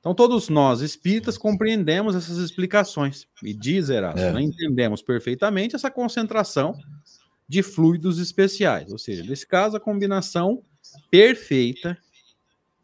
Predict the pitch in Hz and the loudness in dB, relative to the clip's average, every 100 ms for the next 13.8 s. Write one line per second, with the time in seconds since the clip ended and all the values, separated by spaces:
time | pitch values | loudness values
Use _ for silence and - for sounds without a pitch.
0 | _ _ - 120 113 117 110 - 151 202 | _ _ -4 -2 0 -2 -4 -2 0 2
1 | 208 190 196 - 165 165 165 202 190 143 | 0 -4 -4 -4 -4 -2 -4 -8 -8 -4
2 | 156 - 147 147 156 160 98 78 104 101 | -6 -2 -2 0 0 0 -4 -4 -4 0
3 | 110 147 - 143 160 170 170 180 156 143 | 2 2 0 -2 -2 -4 -6 -4 -4 -4
4 | 117 - 135 165 - 190 190 190 190 190 | -6 -6 -6 -6 -6 -6 0 0 0 -6
5 | - 139 113 139 - _ _ - - _ | -2 0 2 0 -2 _ _ -20 -20 _
6 | _ _ _ 123 143 175 170 131 143 165 | _ _ _ 4 6 6 4 4 2 0
7 | 185 143 117 127 151 147 131 120 151 160 | -2 -2 0 -2 -2 -2 -2 -2 -2 -4
8 | 156 - 123 95 - - 95 143 175 180 | -6 0 2 2 -2 -10 -8 -4 -2 0
9 | 107 - 120 135 156 - 185 165 117 127 | 0 0 2 2 0 0 -2 -4 -4 0
10 | 185 220 185 160 139 - 104 131 - _ | 0 2 0 0 -2 -4 -4 -4 -6 _
11 | _ - 139 139 123 - 180 226 - 208 | _ -8 0 0 0 0 0 0 -4 -6
12 | 190 143 113 110 113 143 147 147 143 139 | -4 -2 0 0 -2 -2 0 0 -2 -4
13 | 98 98 127 139 92 - - | -6 -4 -4 -4 -6 -10 -20